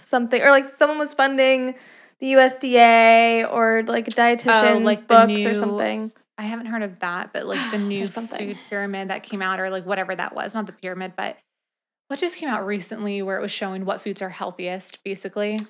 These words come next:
Speaker 2: you
Speaker 1: Yeah.
Speaker 2: see that?
Speaker 1: Yes.
Speaker 2: I, it was a couple months ago.
Speaker 1: Yes, and this might even be what I'm thinking of. I, I feel like what I saw was a little bit more pertaining to registered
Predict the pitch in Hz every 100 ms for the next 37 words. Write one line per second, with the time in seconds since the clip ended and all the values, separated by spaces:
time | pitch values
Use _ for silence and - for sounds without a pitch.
0 | - 240 233 220 214 233 226 233 226 233
1 | 220 - 233 - - - 220 202 _ _
2 | 233 240 220 214 - 175 175 - 170 175
3 | 170 240 269 269 240 262 269 285 269 240
4 | 226 220 202 202 208 208 208 220 226 95
5 | 233 262 262 262 269 370 370 359 254 226
6 | 233 247 247 - 269 262 247 233 240 233
7 | 226 226 220 214 214 226 220 214 214 208
8 | 208 - 202 196